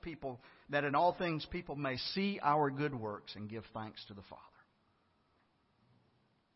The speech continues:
We see here Christ's humility. We see here Christ's divinity. And we are also reminded of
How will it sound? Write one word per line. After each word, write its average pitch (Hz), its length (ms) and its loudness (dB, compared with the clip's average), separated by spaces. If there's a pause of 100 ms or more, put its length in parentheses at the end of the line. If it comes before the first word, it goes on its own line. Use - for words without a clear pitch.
(440)
We 143 120 -6
see 202 240 -2
here 170 240 -2
Christ's 143 420 0
humility. 117 540 -4 (1900)
We 143 120 -6
see 190 220 0
here 175 220 0
Christ's - 760 0 (320)
divinity. 110 500 -2 (1800)
And 131 100 -4
we 143 100 0
are 135 100 6
also 165 420 6
reminded 147 600 4
of 120 100 -2